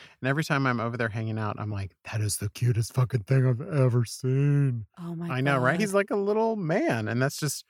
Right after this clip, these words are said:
Speaker 1: no one taught him that. That was just, it's just his D N A,
Speaker 2: Yeah.
Speaker 1: yeah.
Speaker 2: Well, so, so you are around a lot more kids than I am since you have kids.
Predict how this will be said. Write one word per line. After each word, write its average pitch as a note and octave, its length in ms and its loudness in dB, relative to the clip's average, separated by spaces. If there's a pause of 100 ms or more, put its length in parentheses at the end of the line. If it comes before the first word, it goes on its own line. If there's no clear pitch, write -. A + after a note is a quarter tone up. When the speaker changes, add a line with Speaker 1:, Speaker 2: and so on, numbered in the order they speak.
(520)
Speaker 1:
no C#3+ 100 -2
one F#3+ 140 0
taught C3+ 260 2
him G2+ 120 -2
that. A2 300 0
That C3+ 140 2
was C#3+ 160 -2
just, - 320 -6 (200)
it's C3 200 -4
just D3+ 160 -4
his D3+ 140 0
D D#3 160 2
N D3+ 100 4
A, - 20 4
Speaker 2:
Yeah. F3 260 2
Speaker 1:
yeah. A2+ 300 0 (380)
Speaker 2:
Well, C#4+ 100 0
so, D#4 300 2 (160)
so C#4 320 2
you D4 360 0
are A#3+ 180 4
around G#3 200 4
a G3 40 2
lot F#3 140 4
more F3+ 120 -4
kids E3+ 300 -6
than E3+ 140 -2
I D#3+ 120 -2
am D#3 220 -6
since E3+ 220 -6
you F3 60 -6
have D3 220 -8
kids. D#3+ 420 -6